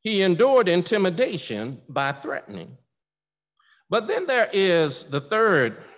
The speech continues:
consideration this morning. He also endured humiliation by slander.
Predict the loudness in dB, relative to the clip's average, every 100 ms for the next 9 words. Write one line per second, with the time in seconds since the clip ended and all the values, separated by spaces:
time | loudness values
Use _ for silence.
0 | _ -6 -6 -2 -2 0 -2 -2 -4 -4
1 | -4 -4 -6 -4 -6 -8 -12 -14 _ _
2 | _ _ _ -6 -2 0 0 -2 -4 0
3 | 0 0 0 0 0 2 2 4 4 2
4 | -2 -4 -2 0 2 0 0 0 -2 -2
5 | -4 -2 -4 -6 -4 -4 -4 -4 -2 -2
6 | -6 -10 -14